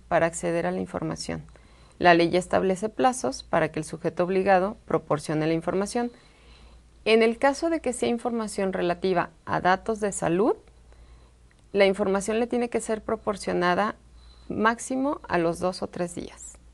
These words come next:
máximo. Para el caso de que sean solicitudes en cuan-, en, en que piden información de cualquier otro tipo, licitaciones, eh, información de licencias, todo, toda,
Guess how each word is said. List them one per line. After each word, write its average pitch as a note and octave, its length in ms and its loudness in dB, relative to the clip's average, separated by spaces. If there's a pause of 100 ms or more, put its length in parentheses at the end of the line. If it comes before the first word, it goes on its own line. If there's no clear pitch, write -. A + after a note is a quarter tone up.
(260)
máximo. D#3 440 -6 (640)
Para F3+ 220 8
el F#3+ 160 2
caso - 540 2 (120)
de F3+ 420 0
que E3 500 0
sean G3 720 0
solicitudes F3 920 -4
en E3+ 160 -6
cuan-, E3 380 -2
en, E3 440 -2
en E3+ 360 0
que D3+ 180 -4
piden G3 400 0
información E3+ 720 -2
de F3 160 -4
cualquier F3 380 -2
otro G3+ 180 -4
tipo, F#3+ 380 -6 (640)
licitaciones, D#3+ 1400 -2
eh, D3 420 -4
información D#3 680 -4
de D3+ 100 0
licencias, D#3+ 1200 -6
todo, C4+ 440 2
toda, B3+ 460 -6